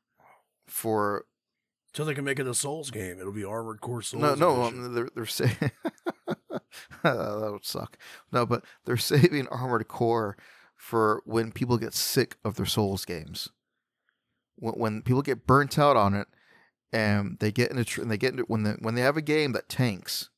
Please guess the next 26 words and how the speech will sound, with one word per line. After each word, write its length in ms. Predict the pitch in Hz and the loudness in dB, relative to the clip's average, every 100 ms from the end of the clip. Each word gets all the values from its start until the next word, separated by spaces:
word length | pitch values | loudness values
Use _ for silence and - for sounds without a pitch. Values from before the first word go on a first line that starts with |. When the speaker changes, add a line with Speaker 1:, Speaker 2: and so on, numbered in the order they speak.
| _ | _
Speaker 1:
you 80 | 117 | -8
know, 120 | 101 | -4
it 80 | 101 | 2
doesn't 260 | 113 117 113 | 2 2 0
do 220 | 127 120 - - _ | 2 0 -2 -14 _
anywhere 260 | - 120 120 | -4 -2 -2
near 240 | 110 120 131 | 0 0 0
as 120 | 120 | -2
well 160 | 123 120 | -2 -2
as 80 | |
the 60 | - | -4
past 380 | - 127 120 - | -2 0 0 -2
games. 360 | 92 90 92 - - - _ | -6 -6 -10 -14 -20 -20 _
That's 240 | 110 117 | 0 2
when, 80 | 120 | 2
like, 180 | 101 - - | 0 2 4
"Oh, 100 | 139 | 6
hey, 140 | 151 | 6
guess 320 | - 170 170 190 | 4 4 4 4
what, 180 | 208 | 2
guys? 440 | 127 131 185 - - - _ _ _ - - _ | 4 4 4 0 -8 -16 _ _ _ -20 -20 _
Armored 300 | 127 170 180 | 8 10 6
Core 220 | - 220 247 | 8 8 8
is 80 | |
back! 400 | 185 170 175 - - _ _ | 6 6 6 0 -14 _ _
Yay!" 1160 | - 214 233 226 220 202 190 185 170 151 127 | 2 4 6 4 2 0 -2 -4 -4 -6 -6